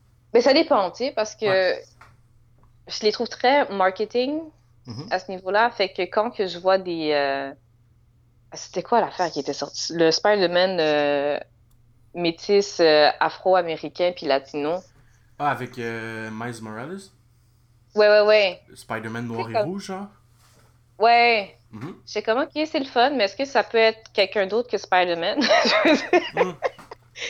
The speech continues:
Speaker 1: Comme,
Speaker 2: Ouais.
Speaker 1: est-ce qu'il peut avoir une, une évolution autre que de refaire les mêmes super-héros, mais de changer la,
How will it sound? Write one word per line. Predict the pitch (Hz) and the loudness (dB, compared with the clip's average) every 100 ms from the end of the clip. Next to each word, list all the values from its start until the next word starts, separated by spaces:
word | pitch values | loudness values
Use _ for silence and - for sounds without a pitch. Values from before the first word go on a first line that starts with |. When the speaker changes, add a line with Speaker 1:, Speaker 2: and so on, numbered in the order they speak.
| - - 262 | -14 -8 0
Speaker 1:
Comme, | 214 | 2
Speaker 2:
Ouais. | 214 | 2
Speaker 1:
est-ce | 226 | -2
qu'il | 254 | -2
peut | 233 | -2
avoir | 226 _ 233 | -2 _ 0
une, | 240 208 208 202 - - _ 220 | 0 0 -4 -8 -12 -16 _ 2
une | 220 | 4
évolution | 208 202 190 196 - 233 233 233 233 233 _ _ _ _ _ _ 196 | 4 2 2 -4 -2 2 6 6 4 -2 _ _ _ _ _ _ 2
autre | 262 349 - - - | 4 2 -6 -12 -2
que | 185 180 175 175 | 2 4 4 2
de | 175 | 0
refaire | - 202 202 | 2 2 2
les | 190 175 | 0 -2
mêmes | 180 190 190 180 180 180 | 0 0 0 -6 -12 -12
super-héros, | - - 185 180 170 185 214 | -12 -2 0 2 2 4 2
mais | 196 156 | 2 0
de | 156 | 0
changer | 180 165 160 196 | 0 0 0 0
la, | 190 156 143 147 | 2 4 4 2